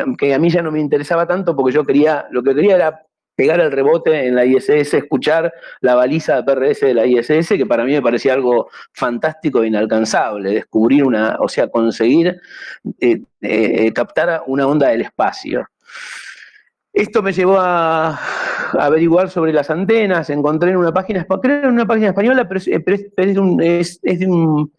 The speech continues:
de un, de un mexicano, xilófono Eco uno, Mike Eco xilófono. Es, es una antenita que, que la descubrí navegando. To-, todo, todo lo que yo hice, eh, en radio, casi todo lo que yo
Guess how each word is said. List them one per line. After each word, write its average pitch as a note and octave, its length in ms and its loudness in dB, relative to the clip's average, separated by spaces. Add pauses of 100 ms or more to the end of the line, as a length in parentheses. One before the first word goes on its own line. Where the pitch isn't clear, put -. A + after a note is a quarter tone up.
(220)
de F3 100 4
un, F3 160 0
de E3 60 2
un G3 80 4
mexicano, A#2 880 0
xilófono D#3 400 0
Eco D#3 180 0
uno, D3 720 0
Mike D3+ 400 0
Eco D3+ 260 0
xilófono. F#3+ 600 -2 (760)
Es, D#3 200 -6
es E3+ 240 -2
una D3+ 100 2
antenita E3+ 640 -2 (200)
que, D3+ 600 2 (840)
que F3 120 0
la E3 100 4
descubrí F3 400 2
navegando. F#3+ 680 0
To-, C4+ 300 0
todo, C4+ 440 0
todo D4+ 220 4
lo G#3+ 240 0 (100)
que F3 120 -2
yo G#3 120 2
hice, G3 460 2
eh, F3+ 880 0
en D#3+ 100 4
radio, G3 280 2
casi F3 280 -4
todo G#3+ 300 0
lo C#3+ 100 -8
que C3+ 120 0
yo F3+ 340 0